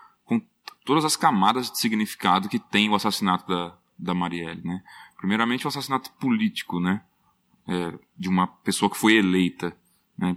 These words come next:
Pela, pelas urnas e tal. É, uma mulher, né, de origem pobre, negra, lésbica, que fazia o que fazia, né? Não, não apenas a condição dela, mas como ela atuava. Então, é, eu até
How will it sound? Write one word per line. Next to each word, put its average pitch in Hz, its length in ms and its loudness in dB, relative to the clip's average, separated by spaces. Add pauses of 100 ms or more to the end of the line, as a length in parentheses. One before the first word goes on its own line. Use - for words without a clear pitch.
Pela, 87 200 0
pelas 87 400 0
urnas 90 360 2
e - 40 -20
tal. - 200 -4 (520)
É, 62 120 -6
uma 95 160 2
mulher, 92 580 2 (180)
né, 92 300 -6
de - 80 -2
origem 98 280 2
pobre, 87 540 0 (240)
negra, 87 460 0 (180)
lésbica, 90 680 -2 (200)
que - 100 -8
fazia 98 400 2
o 135 40 -2
que 127 100 -10
fazia, 92 460 0
né? 90 100 -4
Não, 98 180 4
não 101 160 2
apenas 113 260 2
a 104 60 2
condição 101 640 -2
dela, 95 280 0
mas 98 140 0
como 107 300 -2
ela 107 180 4
atuava. 92 680 0 (460)
Então, 101 760 0
é, 87 520 -2 (240)
eu 90 120 -4
até 104 320 0